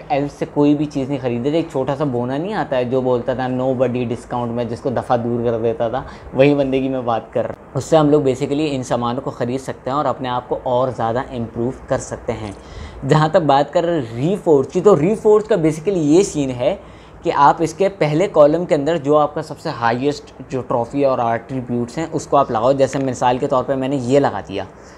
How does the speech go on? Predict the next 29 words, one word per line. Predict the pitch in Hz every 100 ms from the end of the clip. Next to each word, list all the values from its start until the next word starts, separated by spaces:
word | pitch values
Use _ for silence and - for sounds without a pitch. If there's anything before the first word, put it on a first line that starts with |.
| - -
ठीक | 175
है। | 135 - - - -
अब | 151 -
इसके | 196 - 226
अंदर | 226 226
जो | 226
ये | 233 233
attack | - 143 160 175 208 - - -
और | 160 160 165
क्या | 165 160
नाम | 151
है | 156
critical | 156 151 185 196
damage, | 175 170 175 170 - - -
अ, | 143 131 131 -
attack | 135 160 185 -
और | 170
critical | - 151 165 170 160
damage | 131 120 120
ये | 147
इसका | 156 226
main | 160 151 170 139
है। | 104 - -
Main | 127 151 180 180
इस | 160
ring | 147 131 127 143 156
के | 165
जो | 135
इस | 165 -